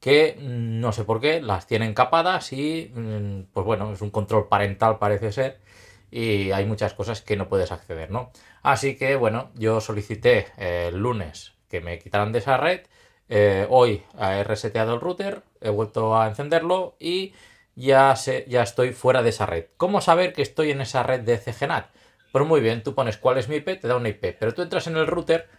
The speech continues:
miras qué I P y no tiene nada que ver si empieza por noventa y tres, por ejemplo, la mía. Cuando entraba en el router empeza-, empezaba por cien y digo, "¿Qué está pasando aquí?".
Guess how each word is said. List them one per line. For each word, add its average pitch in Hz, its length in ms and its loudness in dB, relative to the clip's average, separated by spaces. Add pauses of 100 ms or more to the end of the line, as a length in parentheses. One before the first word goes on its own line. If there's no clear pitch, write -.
(180)
miras 156 280 0
qué 143 120 2
I 127 60 2
P 147 300 -2 (280)
y 156 300 -2
no 143 180 -4
tiene 147 160 -4
nada 131 220 0
que 120 100 2
ver 110 160 0
si - 100 -10
empieza 117 360 -2
por 117 120 -2
noventa 110 280 -2
y 104 60 2
tres, 110 180 -6
por 117 120 -4
ejemplo, 107 300 -2
la 117 100 2
mía. 120 300 -6 (300)
Cuando 110 220 -2
entraba 120 220 4
en 127 60 0
el 117 80 2
router 110 220 2
empeza-, 107 440 2
empezaba 104 520 2
por 98 120 -4
cien 139 240 2
y 92 40 -4
digo, 85 260 -6
"¿Qué - 80 -8
está 98 220 -4
pasando 90 260 -8
aquí?". 110 300 -8